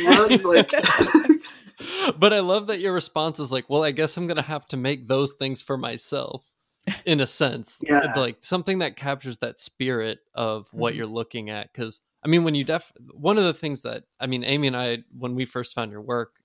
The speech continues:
Speaker 2: it was, well, poor Amy had to listen to me, like, go on about it for, like, hours, but,
Speaker 3: <laughs>
Speaker 2: uh,
Speaker 3: So, I like it.
Speaker 2: <laughs> but,
Speaker 3: I liked it.
Speaker 2: but, but, uh,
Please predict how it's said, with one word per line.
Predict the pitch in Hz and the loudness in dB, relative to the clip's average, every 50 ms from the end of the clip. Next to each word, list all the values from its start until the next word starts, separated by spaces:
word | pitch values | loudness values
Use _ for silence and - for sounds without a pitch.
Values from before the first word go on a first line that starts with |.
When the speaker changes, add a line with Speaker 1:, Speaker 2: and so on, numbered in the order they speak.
| _ _ - | _ _ -10
Speaker 2:
it | 127 | -8
was, | 120 120 120 113 - - _ _ | -8 -8 -10 -10 -12 -16 _ _
well, | 117 117 113 - _ | -8 -8 -8 -6 _
poor | - 139 127 | -2 -2 -2
Amy | 117 127 131 131 123 | -2 -2 -4 -4 -4
had | 117 117 117 117 | -4 -6 -6 -6
to | 117 | -6
listen | 123 123 123 - - 120 | -8 -10 -12 -12 -12 -10
to | 120 | -10
me, | 120 113 - _ _ | -10 -10 -12 _ _
like, | 120 107 110 - | -12 -12 -10 -8
go | - 113 110 | -8 -8 -6
on | 107 - 117 | -6 -8 -8
about | 113 110 110 110 117 | -8 -6 -6 -6 -6
it | - - | -6 -10
for, | - - | -12 -14
like, | 117 110 - | -14 -12 -10
hours, | - 107 113 117 113 110 107 110 - - | -8 -4 -4 -4 -4 -6 -10 -12 -14 -10
but, | - 113 - - 262 - - - - | -10 -8 -4 -4 -4 -4 -6 -8 -12
Speaker 3:
<laughs> | - - - - - - | -12 -12 -12 -8 -2 2
Speaker 2:
uh, | 139 - 466 196 - 415 302 240 208 180 | 4 6 6 8 8 10 10 10 10 8
Speaker 3:
So, | - 165 - - 254 247 - - | 6 0 -2 0 0 0 0 2
I | - - | 2 2
like | 349 302 220 240 - - | 4 4 2 2 2 2
it. | - 226 220 - - 311 - - - - | 4 4 4 4 0 -4 -8 0 4 4
Speaker 2:
<laughs> | 226 - - 226 196 - - 202 - - | 4 6 4 2 0 2 -2 -4 -2 -2
but, | - 165 147 - - - - | -4 -4 -4 -8 -12 -12 -10
Speaker 3:
I | 392 381 | -8 -6
liked | 320 294 294 - - | -6 -6 -8 -8 0
it. | 208 | 0
Speaker 2:
but, | 180 175 165 - - _ _ _ _ _ _ _ | 0 0 0 -4 -10 _ _ _ _ _ _ _
but, | 185 196 | 4 4
uh, | 196 | 4